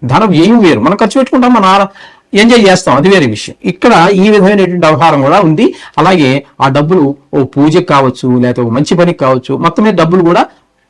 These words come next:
ధన వ్యయం మాత్రం చేసినటువంటి ధన వ్యయం ఉపయోగకరంగా ఉంటుంది. ఈ విధమైన ఫలితాలన్నీ గురువు వల్ల కనిపిస్తూ ఉన్నాయి. ఇకపోతే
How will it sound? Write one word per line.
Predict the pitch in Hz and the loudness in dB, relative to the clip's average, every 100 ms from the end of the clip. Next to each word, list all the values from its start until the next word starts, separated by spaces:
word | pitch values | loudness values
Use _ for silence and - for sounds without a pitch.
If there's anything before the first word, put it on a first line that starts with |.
| _ 143 | _ -4
ధన | 127 190 | -2 0
వ్యయం | 151 156 175 | 2 2 2
మాత్రం | 175 175 - 156 _ - - | 0 -2 -4 -6 _ -12 -2
చేసినటువంటి | 180 185 175 165 156 143 131 - - | 0 0 -2 -2 -2 -2 -4 -8 -20
ధన | 113 143 160 | -8 -4 -2
వ్యయం | 160 147 175 262 - _ _ _ _ - | 0 0 0 -4 -8 _ _ _ _ -8
ఉపయోగకరంగా | 143 165 170 160 139 127 120 | -4 0 0 0 -2 -2 -2
ఉంటుంది. | 131 107 104 101 | -2 -4 -8 -4
ఈ | 160 | 0
విధమైన | 160 127 127 | 0 0 -2
ఫలితాలన్నీ | 117 117 113 127 262 - - 139 | -2 -4 -4 -2 -2 -4 -8 -2
గురువు | 147 151 127 | 0 0 0
వల్ల | 127 | -2
కనిపిస్తూ | 147 117 120 - 117 | -2 -4 -4 -6 -6
ఉన్నాయి. | 110 110 - - | -6 -8 -12 -8
ఇకపోతే | 147 175 143 117 117 127 | -4 -2 -2 -2 -4 -4